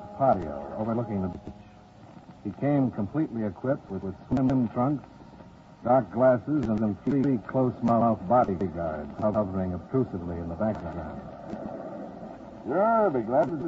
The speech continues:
Speaker 2: tell you what I can, Mister Dollar, but, uh, don't, don't figure why you came to see me.
Speaker 1: Well, you were trying to buy an interest in the Descanso racetrack from the Alvarados.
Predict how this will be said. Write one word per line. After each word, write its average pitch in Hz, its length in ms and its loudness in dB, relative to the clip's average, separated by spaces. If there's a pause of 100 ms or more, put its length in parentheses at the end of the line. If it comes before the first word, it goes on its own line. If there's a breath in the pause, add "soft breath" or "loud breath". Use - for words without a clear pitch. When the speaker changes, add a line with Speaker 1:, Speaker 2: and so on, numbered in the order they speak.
Speaker 2:
tell 143 120 2
you 143 100 4
what 147 100 6
I 139 80 4
can, 185 420 2
Mister 143 200 2
Dollar, 151 400 6
but, 101 160 -4 (340)
uh, 98 80 -2 (380)
don't, 113 100 2
don't 110 300 0
figure 110 320 0
why 113 200 4
you 107 140 -2
came 123 260 2
to 95 80 -4
see 123 140 2
me. 170 400 4 (640)
Speaker 1:
Well, 127 120 -2
you 175 80 6
were 165 100 4
trying 147 260 2
to 143 100 2
buy 156 260 2
an 156 60 2
interest 147 380 -2
in 135 120 -2
the 127 60 0
Descanso 127 840 -2
racetrack 117 800 -2
from 95 100 -8
the 95 160 -4
Alvarados. 90 680 -8